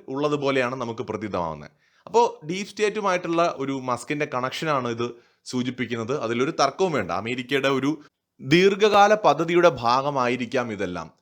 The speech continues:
ഈ റഷ്യയെ ഇനിയും വളരാൻ അനുവദിക്കാൻ പാടില്ല എന്നൊരു പക്ഷേ അമേരിക്ക കരുതുന്നുണ്ടാവും.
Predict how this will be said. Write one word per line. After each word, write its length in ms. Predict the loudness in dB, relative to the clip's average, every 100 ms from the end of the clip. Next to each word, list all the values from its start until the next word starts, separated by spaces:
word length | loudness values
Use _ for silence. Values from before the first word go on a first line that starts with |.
| _ _ _ -10
ഈ 340 | -4 -2 -2
റഷ്യയെ 720 | 0 2 0 0 4 4 2 -2
ഇനിയും 360 | -6 -4 -2
വളരാൻ 380 | 2 2 4 2
അനുവദിക്കാൻ 580 | 0 -4 -6 -6 -6 -2
പാടില്ല 560 | 2 2 2 0 0 -2
എന്നൊരു 360 | -8 -6 -4 -4
പക്ഷേ 280 | -4 -2
അമേരിക്ക 440 | -2 -2 -4 -4 -4
കരുതുന്നുണ്ടാവും. 580 | -4 -4 -6 -8 -8